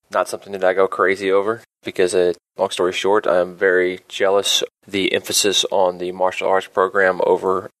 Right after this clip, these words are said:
the marksmanship program. So, uh, I kinda boycott it the best I can until someone yells at me and makes me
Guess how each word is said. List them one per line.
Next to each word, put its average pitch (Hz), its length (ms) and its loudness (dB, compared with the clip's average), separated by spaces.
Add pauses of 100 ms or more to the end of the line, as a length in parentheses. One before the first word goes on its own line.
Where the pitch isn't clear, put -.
the 95 80 0
marksmanship 95 640 -2
program. 104 380 0 (200)
So, 98 280 2
uh, 90 340 2
I 95 100 -4
kinda 90 260 -2
boycott 92 480 0
it - 160 -6
the - 40 -8
best 90 240 0
I 90 40 -6
can 90 220 0
until 87 180 -2
someone 90 280 -2
yells 87 240 0
at 95 120 -2
me 95 80 -2
and 85 140 -2
makes 92 280 -2
me 92 140 -8